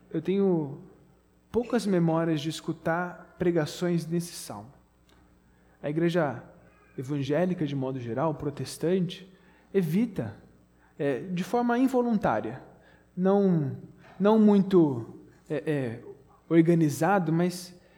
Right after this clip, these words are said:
esse salmo. A gente tem um pouco de medo de falar o nome de Maria. Mas o texto diz, "De todas as gerações a considera-,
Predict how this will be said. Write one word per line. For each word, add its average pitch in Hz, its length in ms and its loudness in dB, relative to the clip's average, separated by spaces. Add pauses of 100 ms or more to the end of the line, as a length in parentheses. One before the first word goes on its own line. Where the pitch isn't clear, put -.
(180)
esse 202 180 -4
salmo. 107 400 -8 (460)
A - 320 -20
gente - 120 -12
tem 220 80 -2
um 208 60 2
pouco 220 280 -2
de 190 100 -2
medo 170 400 2
de 139 80 -4
falar 139 280 -6
o 135 40 -4
nome 135 220 -6
de 123 100 -12
Maria. 113 480 -8 (2000)
Mas 156 160 0
o 202 80 0
texto 220 400 -8
diz, 214 520 -8 (680)
"De 135 220 -12 (240)
todas 202 400 -2
as 214 100 -2
gerações 180 1040 -8
a 160 120 -10
considera-, 160 640 -6